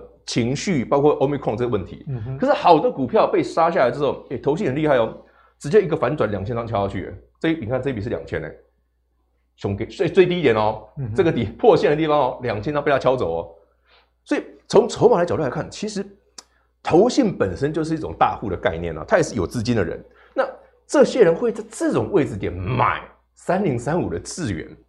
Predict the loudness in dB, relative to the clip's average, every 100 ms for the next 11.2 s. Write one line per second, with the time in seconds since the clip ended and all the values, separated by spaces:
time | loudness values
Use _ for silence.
0 | _ _ -4 0 2 2 0 0 0 -2
1 | 0 0 2 2 2 2 -2 -4 -6 -4
2 | -4 -6 -16 _ _ _ 0 2 2 0
3 | -4 -4 -6 -4 -4 -6 -20 _ _ -4
4 | 0 0 0 -4 -10 -8 -4 -2 -2 -2
5 | -4 -6 -6 -6 -8 -6 -6 -4 -6 -6
6 | -6 -6 -8 -12 -10 -10 -10 -12 -20 -20
7 | _ -8 -4 -2 -2 -2 -4 -4 -4 -6
8 | -8 -10 -18 -20 _ _ _ _ _ _
9 | -6 -4 -4 -6 -10 -8 -10 -10 -12 -8
10 | -6 -6 -6 -6 -6 -10 -10 -12 -16 -18
11 | -18